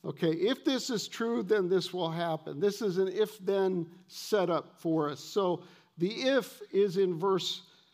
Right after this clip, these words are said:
one. And here Paul is gonna express four personal realities,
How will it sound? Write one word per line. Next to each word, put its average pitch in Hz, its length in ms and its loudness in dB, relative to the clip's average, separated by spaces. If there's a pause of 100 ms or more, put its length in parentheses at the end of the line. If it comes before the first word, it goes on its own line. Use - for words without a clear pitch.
one. 170 640 0 (1080)
And 165 440 0 (340)
here 233 380 2
Paul 220 380 0
is 196 120 0
gonna 196 240 0
express 170 840 -4 (300)
four 220 340 2
personal 214 680 -2
realities, 160 840 0